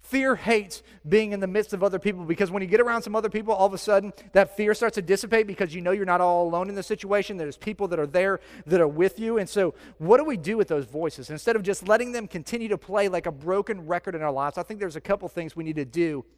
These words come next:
to get rid of those voices. The first thing I think we have to do is we have to write what we're thinking down. There's something about when you put that thing on paper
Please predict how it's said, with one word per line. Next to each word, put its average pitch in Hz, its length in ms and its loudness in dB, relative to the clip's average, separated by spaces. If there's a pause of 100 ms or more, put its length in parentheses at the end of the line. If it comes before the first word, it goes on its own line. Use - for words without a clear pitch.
(760)
to 202 100 0
get 190 240 2
rid 175 100 -2
of 185 80 0
those 165 180 0
voices. 156 380 -6
The 143 80 -8
first 202 240 -4
thing 185 160 -10
I 170 80 -4
think 156 180 -10
we 143 140 -10
have 151 220 -6
to 143 80 -16
do 147 140 -10
is 120 100 -14
we 156 80 -6
have 151 80 -6
to 127 80 -16
write 131 360 -8 (460)
what 135 400 0
we're 160 160 -6
thinking 147 480 -10
down. 117 360 -10 (540)
There's 175 140 -4
something 247 260 4
about 208 300 2
when 196 140 -4
you 165 80 -6
put 226 260 -6
that 202 300 -2
thing 214 180 -2
on 190 140 -2
paper 208 480 0